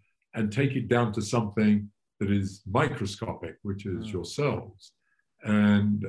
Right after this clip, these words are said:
Speaker 1: um, and you have to do it in a way that, um,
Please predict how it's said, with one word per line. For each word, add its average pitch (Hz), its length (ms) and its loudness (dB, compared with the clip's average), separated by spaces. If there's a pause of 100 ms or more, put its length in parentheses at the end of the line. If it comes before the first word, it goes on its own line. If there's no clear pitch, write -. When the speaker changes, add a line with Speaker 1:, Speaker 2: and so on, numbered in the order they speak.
Speaker 1:
um, 104 440 2 (280)
and 104 160 2
you 98 80 2
have 131 200 0
to 117 80 -6
do 117 200 6
it 107 100 0
in 101 100 -2
a 98 40 0
way 110 580 0 (400)
that, 101 560 0 (120)
um, 98 500 -2